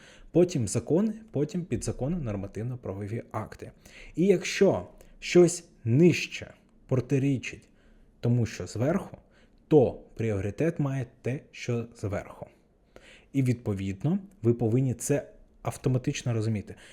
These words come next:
Якщо ви бачите це протиріччя, вам просто автоматично має прийти в голову те,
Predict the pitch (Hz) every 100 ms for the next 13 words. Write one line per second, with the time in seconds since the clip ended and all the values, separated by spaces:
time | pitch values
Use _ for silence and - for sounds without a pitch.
0 | - 101 - 156 120 98 - - - 110
1 | 123 123 - 104 - 117 - 95 - 113
2 | 196 - - - - _ - - _ _
3 | _ _ _ - - - 98 95 101 -
4 | _ _ _ - 120 117 104 - 120 117
5 | 202 190 123 107 98 - 110 104 98 -
6 | 151 101 92 147 226